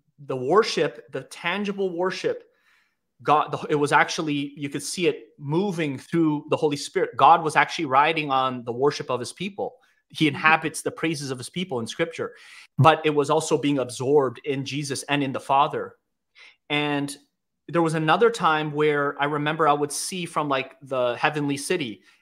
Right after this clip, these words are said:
Speaker 1: I would be in a different part of the heavenly realms, and I would see in the distance a heavenly city, and I would actually see that worship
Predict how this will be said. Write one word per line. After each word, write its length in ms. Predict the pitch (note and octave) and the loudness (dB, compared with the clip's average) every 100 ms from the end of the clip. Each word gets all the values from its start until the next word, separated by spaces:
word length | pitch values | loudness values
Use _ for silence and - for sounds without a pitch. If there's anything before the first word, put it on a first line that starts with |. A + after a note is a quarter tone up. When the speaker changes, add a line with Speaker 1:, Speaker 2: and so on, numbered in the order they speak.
| - | 0
Speaker 1:
I 80 | C#3+ | 2
would 200 | D3 C#3+ | 2 0
be 360 | D3 C#3+ C#3+ | -2 -2 -4
in 120 | C#3+ C3+ | -6 -6
a 40 | |
different 300 | D3+ F3 D3+ | -4 -6 -2
part 260 | D#3+ D#3 D3+ | 2 2 2
of 100 | C#3+ | -2
the 80 | D3+ | 0
heavenly 340 | C#3+ D#3+ G3 | 0 0 -2
realms, 480 | E3 B2 A2 D3 - _ _ - | -2 0 -2 -6 -14 _ _ -2
and 100 | C#3+ | 0
I 40 | |
would 140 | D#3 D3 | 0 -2
see 200 | - G3 | -4 -2
in 80 | |
the 80 | F3+ | 0
distance 400 | D#3 D#3+ E3+ D3 | 0 -2 -4 -6
a 40 | C3 | -6
heavenly 300 | D3+ D3 C#3 | -4 -2 -4
city, 420 | - E3+ C#3 - | -2 -2 -2 -2
and 120 | C#3 | 0
I 40 | |
would 120 | C#3+ D3+ | 2 2
actually 320 | E3 - F3+ | 0 -2 -4
see 460 | - - F3+ E3 - | -6 -6 -6 -8 -6
that 280 | B2+ D3 - | 2 4 4
worship 520 | B2+ D#3+ G3 - B2 | 4 4 4 0 -4